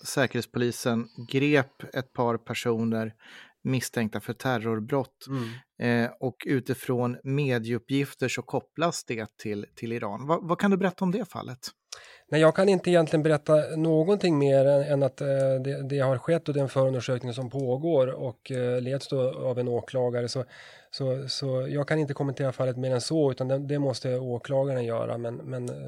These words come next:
Speaker 2: det är korrekt att vi bedriver en sådan förundersökning under ledning av åklagaren.
Speaker 1: Ett, ett annat fall som är uppmärksammat när det gäller just Iran är ju en pågående rättegång för, för, eh, misstänkt, eh, brott mot, mot mänskligheten då.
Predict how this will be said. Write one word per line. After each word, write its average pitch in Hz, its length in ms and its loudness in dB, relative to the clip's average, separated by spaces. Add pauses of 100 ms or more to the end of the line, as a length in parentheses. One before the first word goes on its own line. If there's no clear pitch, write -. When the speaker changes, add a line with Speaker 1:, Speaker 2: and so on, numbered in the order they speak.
(300)
Speaker 2:
det 131 60 -8
är - 40 -10
korrekt 143 300 -4
att 135 100 -6
vi 135 60 -6
bedriver 123 340 -4
en 113 80 -6
sådan 117 220 -4
förundersökning 117 680 -2
under 110 140 -2
ledning 110 280 -4
av 113 80 -4
åklagaren. 127 600 -8 (880)
Speaker 1:
Ett, 139 280 -2
ett - 220 0
annat 160 300 4
fall 151 300 2
som - 180 -2
är 139 40 2
uppmärksammat 120 640 -2
när 117 120 2
det 117 60 2
gäller 127 220 4
just 120 200 -2
Iran 110 300 0
är 113 160 -2
ju 110 80 0
en 107 120 -2
pågående 107 540 -2
rättegång 123 840 -2
för, 104 380 -6 (560)
för, 104 380 -4
eh, 98 200 -6 (220)
misstänkt, 117 720 -4
eh, 107 280 -6
brott 107 340 -6
mot, 110 180 -6
mot 110 200 -8
mänskligheten 120 720 -2
då. 101 200 -4